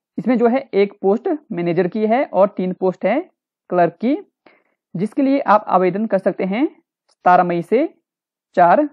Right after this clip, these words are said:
जून दो हज़ार तेईस तक। तो इसके बारे में हम डिटेल में जानेंगे, तो चैनल को सब्सक्राइब जरूर कर ले ताकि आने वाली वीडियो की नोटिफिकेशन आपको मिलती रहे। सबसे पहले देख लेते हैं number of post।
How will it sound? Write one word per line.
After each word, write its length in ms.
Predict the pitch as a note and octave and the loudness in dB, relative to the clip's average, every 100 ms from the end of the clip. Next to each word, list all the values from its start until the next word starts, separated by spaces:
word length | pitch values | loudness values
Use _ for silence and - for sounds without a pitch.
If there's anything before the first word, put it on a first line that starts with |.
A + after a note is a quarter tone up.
| F#3 | -8
जून 360 | E3 F3+ C4 | -4 -2 -2
दो 120 | F3+ F3 | -2 2
हज़ार 240 | E3+ D#4+ - _ - | 2 0 -6 _ -4
तेईस 260 | E3+ F3 | -2 0
तक। 180 | G#3 G#3 | -2 -2
तो 1000 | F#4 - _ _ _ _ _ _ _ - | -6 -8 _ _ _ _ _ _ _ -8
इसके 180 | F#3+ G3 | -4 0
बारे 180 | F#3 F#3 | 2 2
में 80 | |
हम 260 | G3 C#4 A#3+ | 0 0 0
डिटेल 280 | E3 F3+ E3+ | 0 -2 -2
में 220 | G3 A#3+ | -2 -2
जानेंगे, 400 | E3 E3 E3 A#3 F#4 _ - | -2 -2 -2 -2 -4 _ -12
तो 60 | B3 | -10
चैनल 280 | - F3 F3 | -4 -4 -4
को 100 | F#3 | -4
सब्सक्राइब 440 | - E3+ - F3 | -2 -2 0 -2
जरूर 180 | D#3 F3 | -2 -4
कर 120 | F3+ | -2
ले 180 | G3 A3+ | -2 -2
ताकि 300 | C4 F3+ A3+ - | -2 -4 -4 -10
आने 220 | - F3+ | -8 -4
वाली 160 | F3 E3+ | -2 -2
वीडियो 200 | E3 E3+ | -4 -6
की 100 | E3 | -4
नोटिफिकेशन 420 | E3+ D#3+ E3 E3 | -6 -6 -8 -4
आपको 240 | E3 - C#4+ F#4+ _ - | -4 0 -2 -2 _ -12
मिलती 420 | E3+ E3 D#3 C4 D4+ A#3 | -8 -8 -4 -2 -2 -4
रहे। 360 | E3+ G#3+ C#4 E4+ _ _ _ _ _ _ _ _ _ _ _ _ _ _ _ _ _ _ _ _ _ _ _ _ _ - | -4 -2 -2 -4 _ _ _ _ _ _ _ _ _ _ _ _ _ _ _ _ _ _ _ _ _ _ _ _ _ -6
सबसे 220 | F#3 A3 | -4 -2
पहले 240 | A3+ A#3 | 0 -2
देख 180 | G#3 A#3 | 0 0
लेते 200 | A3+ G#3+ | -2 -2
हैं 180 | A3 C4+ E4+ G3 | -2 -2 -4 -4
number 220 | F#3 F#3 | -4 0
of 140 | F#3 G3 - | 2 0 0
post। 280 | F#3 F#3 - | 0 0 -6